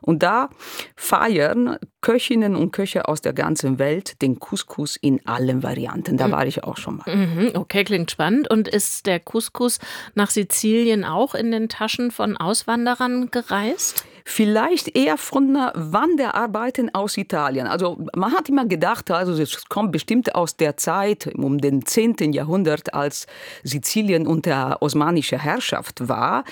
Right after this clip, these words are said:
Speaker 1: Ist nicht ganz glaubwürdig, weil Spanien war auch in der gleichen Zeit und noch viel länger unter der osmanischen Herrschaft. Aber Couscous spielt in der heutigen spanischen Küche kaum eine Rolle. Da ist Reis viel beliebter. Also man denkt eher, dass es so sizilianische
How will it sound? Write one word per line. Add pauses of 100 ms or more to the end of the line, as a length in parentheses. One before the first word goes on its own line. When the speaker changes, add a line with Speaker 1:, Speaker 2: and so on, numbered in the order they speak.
(360)
Speaker 1:
Ist
nicht
ganz
glaubwürdig,
weil
Spanien
war
auch
in
der
gleichen
Zeit
und
noch
viel
länger
unter
der
osmanischen
Herrschaft. (340)
Aber
Couscous
spielt
in
der
heutigen
spanischen
Küche
kaum
eine
Rolle.
Da
ist
Reis
viel
beliebter. (380)
Also
man
denkt
eher,
dass
es
so
sizilianische